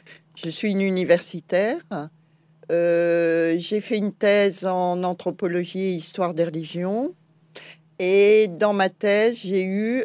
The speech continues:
à aborder certaines réalités anciennes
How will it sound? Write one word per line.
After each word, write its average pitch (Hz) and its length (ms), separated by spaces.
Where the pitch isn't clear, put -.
à 185 200
aborder 185 560
certaines 180 540
réalités 165 840
anciennes 165 720